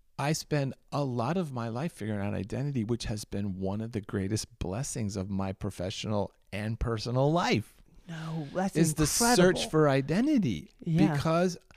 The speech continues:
Speaker 1: was it right to go sell a book? Yes. Did you sell a book? No. I got something way more than that, but I wouldn't have known what was beyond that if I hadn't just aimed at that.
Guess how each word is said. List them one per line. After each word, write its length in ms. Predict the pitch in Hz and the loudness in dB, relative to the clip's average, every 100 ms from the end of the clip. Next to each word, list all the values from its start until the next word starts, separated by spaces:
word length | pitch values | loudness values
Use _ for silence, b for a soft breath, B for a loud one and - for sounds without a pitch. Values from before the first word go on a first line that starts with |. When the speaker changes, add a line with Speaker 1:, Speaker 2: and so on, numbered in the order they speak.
| B B B _ _ _ - 143 - | B B B _ _ _ -14 -14 -6
Speaker 1:
was 200 | 139 143 | 2 4
it 100 | 147 | 4
right 260 | 123 120 147 | 4 2 4
to 80 | 175 | 2
go 160 | 170 170 | 4 2
sell 280 | 175 175 | 2 2
a 60 | 180 | 2
book? 320 | 175 202 214 - - - | 2 0 -2 -8 -10 -6
Yes. 640 | 202 349 415 370 - - - | -4 0 2 2 2 -4 0
Did 140 | 135 | 2
you 80 | 147 | 2
sell 260 | 135 151 | 2 0
a 40 | 175 | -2
book? 300 | 202 240 - - - | -2 -4 -6 -20 -10
No. 580 | 160 196 294 381 339 - - B B B | -4 0 4 8 6 4 -10 B B B
I 160 | 135 180 | -2 0
got 240 | 180 175 | 0 0
something 600 | 185 175 165 165 139 127 | -2 -4 -4 -4 -4 -4
way 360 | 147 165 170 170 | -2 2 2 2
more 320 | 151 175 185 | 0 -2 -2
than 160 | 175 | -2
that, 180 | 156 135 | -2 -2
but 140 | 139 139 | -2 0
I 80 | |
wouldn't 400 | 147 143 165 180 | 0 0 0 0
have 160 | 165 135 | -2 -4
known 580 | 127 131 143 160 165 139 | -4 -2 -2 0 0 0
what 180 | 135 151 | 0 0
was 120 | 131 | -4
beyond 460 | 135 131 139 151 | -2 -4 -4 -4
that 160 | 123 123 | -4 -4
if 80 | 120 | -4
I 80 | 110 | -4
hadn't 300 | 123 123 120 | -4 -4 -6
just 180 | 117 113 | -6 -4
aimed 200 | 110 120 | -4 -4
at 100 | 104 | -4
that. 220 | - | -6